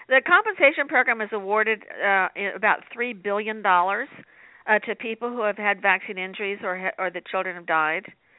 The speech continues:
Um, the leading in, uh, uh, vaccine that's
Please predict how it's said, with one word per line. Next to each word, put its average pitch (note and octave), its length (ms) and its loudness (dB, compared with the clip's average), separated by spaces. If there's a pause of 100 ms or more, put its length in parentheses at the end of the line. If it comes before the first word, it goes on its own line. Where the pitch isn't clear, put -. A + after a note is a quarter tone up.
(400)
Um, F#3+ 760 6 (420)
the G#3+ 100 0
leading C4+ 480 -2
in, A#3+ 340 -6 (120)
uh, - 260 -2
uh, F#3+ 220 -2
vaccine A3 580 0
that's G#3 140 -8